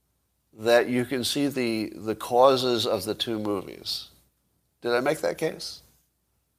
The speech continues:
I'm seeing, uh, yeses, mostly yeses. Now, the question of who's right or wrong,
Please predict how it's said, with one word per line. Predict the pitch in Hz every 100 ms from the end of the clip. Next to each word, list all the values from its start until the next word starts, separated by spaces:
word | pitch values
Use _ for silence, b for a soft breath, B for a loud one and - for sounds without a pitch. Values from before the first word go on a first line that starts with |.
| _ _ _ _ _ _ _ _ _ _ _ _ _ _ _ _ _ _ _ _ _ _ _ _ _
I'm | -
seeing, | - 117 113 104
uh, | 95 95 92 92 90 -
yeses, | - 98 90 - 95 - 185 _ _ _ _ _ _ -
mostly | 95 - 95
yeses. | 90 - 107 - B B B -
Now, | 156 127 - - - _ _ -
the | 139
question | 170 170 156 151
of | 131
who's | 170 165 151
right | 151 175
or | 143
wrong, | 131 170 127 104 131